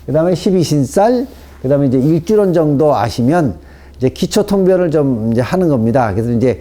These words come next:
에, 이 통변 과정도 처음부터 이렇게 잘하지는 못합니다, 절대. 그래서 마라톤 사십이점일구 킬로도 한번 하프 마라톤도 해보고 십 킬로 뛰어보고 그러고서 이제 사십이 킬로 뛰듯이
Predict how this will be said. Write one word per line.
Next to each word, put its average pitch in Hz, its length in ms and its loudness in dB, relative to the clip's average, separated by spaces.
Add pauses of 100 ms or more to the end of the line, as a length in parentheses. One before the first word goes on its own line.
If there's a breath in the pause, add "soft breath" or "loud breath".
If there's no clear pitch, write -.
(380 loud breath)
에, 107 580 2 (180 loud breath)
이 160 100 0
통변 240 420 2
과정도 139 680 0 (520 loud breath)
처음부터 262 420 0
이렇게 170 140 0
잘하지는 160 640 -2
못합니다, 131 520 0
절대. 95 440 -2
그래서 120 260 0 (240 loud breath)
마라톤 151 720 0 (220 loud breath)
사십이점일구 143 1160 0
킬로도 139 460 0 (180 loud breath)
한번 139 520 0
하프 135 340 -2
마라톤도 139 540 0
해보고 131 300 2
십 - 200 -4
킬로 156 260 -2
뛰어보고 170 480 2
그러고서 180 360 2
이제 160 320 0 (200 loud breath)
사십이 156 480 -2
킬로 143 280 -2
뛰듯이 175 680 0